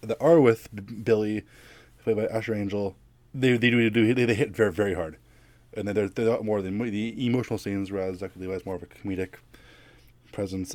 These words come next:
I, yeah, I definitely prefer stuff with, with Billy than, um, Z-, Z-,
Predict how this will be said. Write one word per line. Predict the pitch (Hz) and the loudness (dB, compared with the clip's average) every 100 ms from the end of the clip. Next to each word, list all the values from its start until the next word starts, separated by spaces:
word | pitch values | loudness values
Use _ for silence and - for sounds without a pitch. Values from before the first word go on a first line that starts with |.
| - | -4
I, | 117 113 110 107 101 - _ _ - - | 0 2 2 0 -4 -10 _ _ -20 -10
yeah, | 101 85 - _ _ _ _ _ _ - | -8 -8 -10 _ _ _ _ _ _ -6
I | |
definitely | 107 107 110 110 | -4 -2 -2 -4
prefer | 101 - - 98 95 95 - _ _ - - | -8 -12 -4 -2 -2 -4 -10 _ _ -20 -20
stuff | - 110 101 | -10 -8 -6
with, | 98 | -4
with | 104 101 98 | -2 -4 -4
Billy | 98 98 92 | -2 -2 -4
than, | 90 90 85 - _ _ _ _ _ _ - - | -6 -8 -12 -20 _ _ _ _ _ _ -20 -14
um, | 104 95 90 87 - 107 107 | -8 -6 -8 -10 -16 -12 -2
Z-, | 127 120 | 0 2
Z-, | 131 | 0